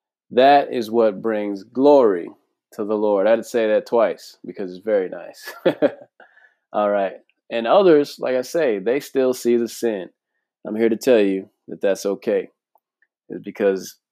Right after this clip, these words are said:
I'm doing it for the ones who see the transformation, who see the sincerity,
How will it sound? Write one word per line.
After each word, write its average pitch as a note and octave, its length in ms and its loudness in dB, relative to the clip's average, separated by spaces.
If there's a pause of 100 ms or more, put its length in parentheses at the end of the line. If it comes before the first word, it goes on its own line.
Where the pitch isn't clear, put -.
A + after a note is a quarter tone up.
(140)
I'm D3 300 4
doing A#2 300 4
it G2+ 200 -4 (960)
for A2+ 160 -4
the G#2+ 100 -2
ones A2 420 0
who G#2 160 -8
see A#2+ 240 -2
the A2+ 100 -2
transformation, A#2 800 0
who G2+ 120 -10
see B2 260 -2
the A#2 140 -4
sincerity, G#2+ 800 0